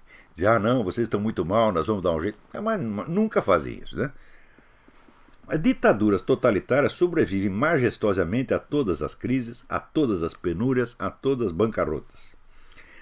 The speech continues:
Precisam até delas para manter o povo naquele estado de fraqueza subhumana na qual ele não tem energias para organizar-se e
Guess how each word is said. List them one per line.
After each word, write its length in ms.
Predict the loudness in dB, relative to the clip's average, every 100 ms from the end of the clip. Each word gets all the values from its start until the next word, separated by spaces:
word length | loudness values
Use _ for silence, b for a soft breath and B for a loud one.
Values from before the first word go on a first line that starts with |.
| B
Precisam 600 | 0 0 0 -2 -2 0
até 240 | 2 4 4
delas 420 | 4 2 0 -8 b b b b
para 180 | 0 0
manter 360 | 0 2 2
o 40 | 2
povo 300 | 2 0 0
naquele 300 | -2 0 0
estado 260 | 2 2
de 80 | 2
fraqueza 560 | 0 -2 0 0 2 0
subhumana 680 | 0 2 2 0 -2 -4 -8 B B B
na 140 | -4
qual 200 | 0 2
ele 100 | 2
não 220 | 0 -2 -2
tem 280 | 0 2
energias 520 | 2 2 2 2 0 0
para 240 | -2 0
organizar-se 800 | 0 0 -2 0 0 0 -4 -8 -4
e 180 | -4